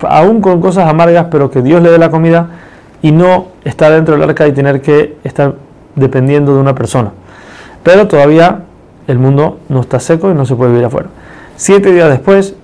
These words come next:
entonces Noah de vuelta manda a la paloma, esta no regresa más, y ahí Noah se da cuenta que la tierra se secó. Noah abre la puerta de la teba, pero no sale. ¿Por qué? Porque Akadosh Baruj Hu le dio la orden de entrar, pero no le dio la orden de salir, entonces no salió.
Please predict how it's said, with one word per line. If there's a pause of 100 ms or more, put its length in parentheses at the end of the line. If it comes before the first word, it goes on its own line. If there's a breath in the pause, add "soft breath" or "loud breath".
(100)
entonces
Noah
de
vuelta
manda
a
la
paloma,
esta
no
regresa
más,
y
ahí
Noah
se
da
cuenta
que (580)
la
tierra (340 loud breath)
se
secó. (360 loud breath)
Noah (520)
abre (580)
la
puerta
de
la
teba,
pero
no
sale.
¿Por
qué?
Porque
Akadosh
Baruj
Hu
le
dio (840 loud breath)
la
orden
de
entrar,
pero
no
le
dio
la
orden
de
salir,
entonces
no
salió.